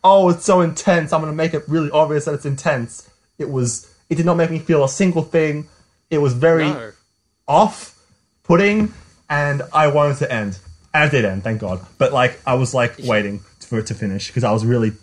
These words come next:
Speaker 1: turned off. I'm glad they tried something new, I guess, but no,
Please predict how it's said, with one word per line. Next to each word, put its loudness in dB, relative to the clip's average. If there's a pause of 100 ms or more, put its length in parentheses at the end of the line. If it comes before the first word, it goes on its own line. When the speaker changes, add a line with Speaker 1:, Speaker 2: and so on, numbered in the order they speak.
(240)
Speaker 1:
turned -4
off. -6
I'm 2
glad 2
they 0
tried -2
something -2
new, -4 (760)
I 0
guess, -2 (160)
but 0 (300)
no, -4